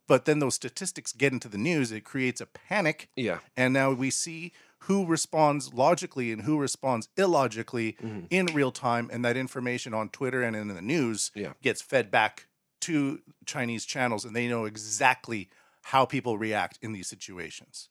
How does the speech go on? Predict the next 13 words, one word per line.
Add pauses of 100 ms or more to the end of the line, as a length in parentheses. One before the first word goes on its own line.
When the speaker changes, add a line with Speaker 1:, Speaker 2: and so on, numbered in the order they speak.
(140)
Speaker 2:
Mm. (480)
Speaker 1:
That
went
on
a
tangent. (140)
Speaker 2:
So
it's
just
a
long
game,
huh?